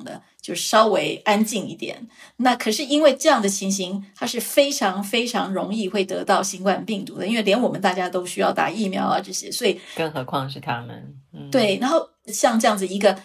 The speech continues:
Speaker 1: 大传染病的情形的时候，这种危机的意识就会更高了。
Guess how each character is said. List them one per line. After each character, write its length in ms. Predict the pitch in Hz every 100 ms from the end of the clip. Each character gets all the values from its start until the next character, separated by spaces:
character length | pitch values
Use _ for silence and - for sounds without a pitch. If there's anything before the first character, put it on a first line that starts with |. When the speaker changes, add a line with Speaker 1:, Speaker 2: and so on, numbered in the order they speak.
| - _
Speaker 1:
大 180 | 311 226
传 240 | 208 196
染 220 | 208 175 165
病 200 | 226 190
的 140 | 175
情 240 | 175 180
形 180 | 190 185
的 80 | 180
时 140 | 170
候， 160 | 185 185
这 140 | 185
种 100 | 208
危 140 | 165 170
机 160 | -
的 80 | 196
意 180 | 185 226
识 180 | 185 220
就 160 | 190
会 80 | 185
更 260 | 185 220 180
高 240 | 185 175
了。 100 | 175